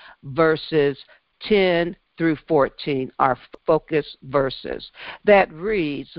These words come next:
verse ten, "Summoning the crowd, he told them, 'Listen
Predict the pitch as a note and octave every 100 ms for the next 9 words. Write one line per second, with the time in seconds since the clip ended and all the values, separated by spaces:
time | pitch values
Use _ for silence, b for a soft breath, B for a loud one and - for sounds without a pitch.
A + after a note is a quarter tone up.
0 | - B2 E3 D3 - - F3 C3 - -
1 | B B _ - - E4 F4 C4+ G3+ D#3
2 | C3+ C3 _ - D3 - - A3 E3 A#2
3 | - - _ - A#3 G3+ - C4+ C4+ A#3+
4 | A3 D3+ C3+ _ b b C#3+ D3 D#3 A#3
5 | C4+ - C3+